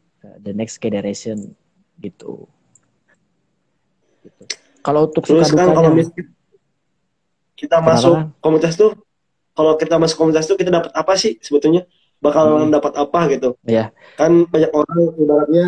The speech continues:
Speaker 2: eh, berkeluh kesah juga gitu terkait hal tersebut.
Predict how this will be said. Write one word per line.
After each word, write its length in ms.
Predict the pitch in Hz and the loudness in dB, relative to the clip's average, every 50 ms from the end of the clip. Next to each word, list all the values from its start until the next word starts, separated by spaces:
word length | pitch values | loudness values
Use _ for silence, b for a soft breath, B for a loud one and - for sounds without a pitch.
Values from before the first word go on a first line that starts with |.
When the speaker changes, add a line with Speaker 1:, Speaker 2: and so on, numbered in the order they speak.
| 180 180 - _ _ - | -2 -6 -8 _ _ 0
Speaker 2:
eh, 280 | 147 147 147 151 151 147 - _ _ _ _ _ _ _ _ _ _ | 0 2 2 2 0 -2 -4 _ _ _ _ _ _ _ _ _ _
berkeluh 400 | - 147 151 147 - 156 151 147 | -4 -2 0 0 2 2 0 0
kesah 320 | - 143 139 - 151 143 135 | 0 -2 -2 -2 -2 -2 -2
juga 400 | 123 139 147 147 147 143 135 - 123 | -2 -2 0 2 2 0 0 0 -4
gitu 160 | 123 123 131 | -6 -6 -6
terkait 240 | - - 120 117 - | -4 -4 -4 -4 -2
hal 240 | - 127 123 127 123 | 0 0 0 0 -2
tersebut. 400 | - - 131 120 117 120 120 120 | -6 -8 -6 -6 -4 -4 -6 -6